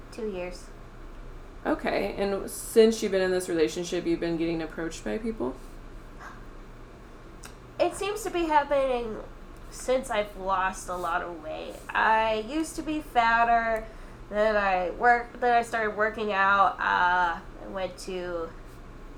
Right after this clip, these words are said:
Speaker 1: a kickboxing gym up in Glendale.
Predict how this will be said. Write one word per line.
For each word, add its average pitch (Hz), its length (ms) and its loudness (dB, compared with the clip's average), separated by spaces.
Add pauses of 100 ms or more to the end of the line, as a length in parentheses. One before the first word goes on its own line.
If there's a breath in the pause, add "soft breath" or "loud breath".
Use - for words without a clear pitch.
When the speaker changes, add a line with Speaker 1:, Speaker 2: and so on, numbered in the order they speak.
(380)
Speaker 1:
a 208 60 -4
kickboxing 254 840 4
gym 214 500 2
up 185 180 -2
in 170 100 -10
Glendale. 208 840 0